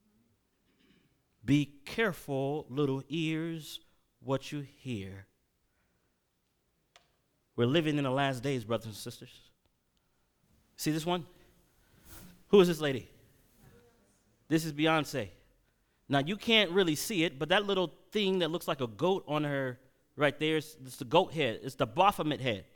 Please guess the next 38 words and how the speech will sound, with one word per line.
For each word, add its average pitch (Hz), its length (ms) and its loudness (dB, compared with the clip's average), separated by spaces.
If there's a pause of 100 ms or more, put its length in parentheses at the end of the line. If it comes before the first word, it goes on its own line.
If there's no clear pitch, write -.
(840)
You 151 140 4
see 247 220 2
what's 233 200 6
her 202 140 2
na-, 196 180 0 (100)
that 160 200 2
name 202 260 4
behind 196 400 2
her? 214 100 2
What 202 140 0
does 180 100 -4
it 165 80 -6
say? 175 320 0 (920)
"I 156 180 10
am." 143 240 4
Whose 214 200 4
name 208 220 6
is 135 120 0
that? 143 240 0 (1300)
That's 170 240 8
God's 190 380 8
name. 147 240 2
So 156 120 2
this 233 220 4
woman 190 500 4 (360)
has 175 200 2
a 175 80 4
Baphomet 185 540 4
head 175 320 4
on 190 200 0
her 208 140 2
body, 170 460 2 (800)
which 156 180 2
resembles 165 440 2
that 170 340 0
creature 139 280 -2
right 139 220 0
there. 110 260 -6